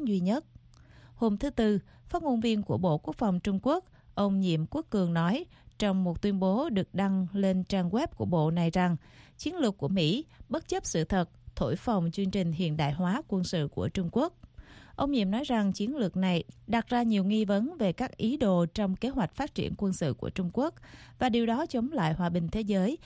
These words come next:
và sự phát triển của mối quan hệ Trung Mỹ.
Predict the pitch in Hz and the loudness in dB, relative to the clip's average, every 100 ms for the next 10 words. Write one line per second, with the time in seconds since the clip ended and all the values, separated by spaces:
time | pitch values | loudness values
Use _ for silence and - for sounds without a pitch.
0 | - - 185 175 - 156 254 - - - | -20 -6 -2 0 0 -2 -2 -4 -4 -2
1 | 196 67 175 202 - 196 180 165 147 190 | -4 -2 0 -2 0 -2 0 0 0 -2
2 | 180 151 151 277 | 0 2 2 -2